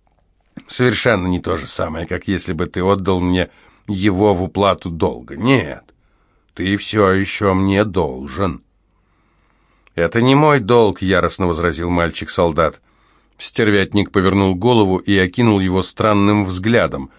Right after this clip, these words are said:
Потом раскаркался в хриплом хохоте. «Может и так,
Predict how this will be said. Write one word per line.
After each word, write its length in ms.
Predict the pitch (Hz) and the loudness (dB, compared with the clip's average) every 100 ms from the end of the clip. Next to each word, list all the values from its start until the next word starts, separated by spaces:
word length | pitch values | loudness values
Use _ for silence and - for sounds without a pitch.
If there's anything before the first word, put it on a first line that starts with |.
| _ _ _ _ _ | _ _ _ _ _
Потом 420 | 92 - 160 139 - | -2 2 2 2 0
раскаркался 920 | 107 104 - 143 123 127 110 - 113 | 0 0 0 2 2 2 2 2 -2
в 40 | |
хриплом 480 | - 113 107 104 113 | 0 0 2 2 0
хохоте. 600 | - 98 - - 60 58 _ _ _ _ _ _ _ - | 2 -2 -2 -10 -14 -18 _ _ _ _ _ _ _ 0
«Может 580 | 135 120 117 98 117 131 | 2 4 2 0 0 0
и 80 | |
так, 580 | 113 - 98 98 90 - | 0 -2 0 0 -2 -10